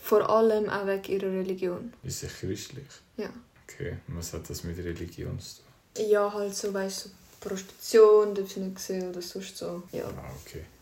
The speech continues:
Speaker 1: Okay. Und ich meine, dann habe ich halt, ich wollte gehen, dann hat sie gesagt, ähm, habe ich entschieden, dass wir halt, ich allein gehe am Abend. Und sie wollte so aus dem Hotel bleiben. Und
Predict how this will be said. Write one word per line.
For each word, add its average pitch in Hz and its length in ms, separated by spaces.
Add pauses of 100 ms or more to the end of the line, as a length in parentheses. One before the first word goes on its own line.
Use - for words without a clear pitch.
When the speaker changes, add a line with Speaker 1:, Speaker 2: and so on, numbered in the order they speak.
(100)
Speaker 1:
Okay. - 260 (720)
Und 220 160
ich 226 100
meine, 214 480 (120)
dann 214 160
habe 214 140
ich 208 100
halt, 202 340
ich 220 160
wollte 214 440
gehen, 220 380
dann 214 160
hat 214 140
sie 208 140
gesagt, 190 500
ähm, 185 520 (420)
habe 202 100
ich 196 80 (120)
entschieden, 214 300
dass 202 140
wir 202 180
halt, 190 280
ich - 180
allein 196 260
gehe 214 120
am 220 340
Abend. 202 400 (260)
Und 233 120
sie 220 80
wollte 196 160
so 196 140
aus 208 80
dem 202 160
Hotel 208 260
bleiben. 202 420 (180)
Und 196 380